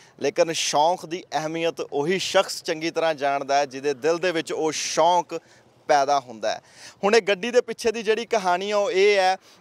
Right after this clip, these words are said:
ਕਿ ਜਿਹੜੇ ਸ਼ਖਸ ਨੇ ਇਹ ਗੱਡੀ ਖਰੀਦੀ, ਉਹਨਾਂ ਨੇ ਇਸ ਗੱਡੀ ਦੀ ਰਜਿਸਟ੍ਰੇਸ਼ਨ ਨੰਬਰ ਦੇ ਲਈ ਇੱਕ ਲੰਬੀ ਲੜਾਈ ਲੜੀ।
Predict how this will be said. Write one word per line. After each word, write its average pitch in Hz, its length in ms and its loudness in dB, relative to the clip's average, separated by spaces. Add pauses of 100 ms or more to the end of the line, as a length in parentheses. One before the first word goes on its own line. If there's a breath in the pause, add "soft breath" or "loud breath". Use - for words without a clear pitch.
ਕਿ 190 100 -4
ਜਿਹੜੇ 190 320 2
ਸ਼ਖਸ - 440 -2
ਨੇ 202 180 -2
ਇਹ 185 180 -2
ਗੱਡੀ 160 340 0
ਖਰੀਦੀ, 156 600 -4 (500 loud breath)
ਉਹਨਾਂ 214 380 4
ਨੇ 208 400 -2 (300 soft breath)
ਇਸ 202 240 0
ਗੱਡੀ 165 420 -2
ਦੀ 202 180 -4
ਰਜਿਸਟ੍ਰੇਸ਼ਨ 175 720 -2
ਨੰਬਰ 160 460 0
ਦੇ 170 160 -2
ਲਈ 170 400 0
ਇੱਕ 196 200 -6
ਲੰਬੀ 165 400 -6
ਲੜਾਈ 143 400 2
ਲੜੀ। 131 300 -6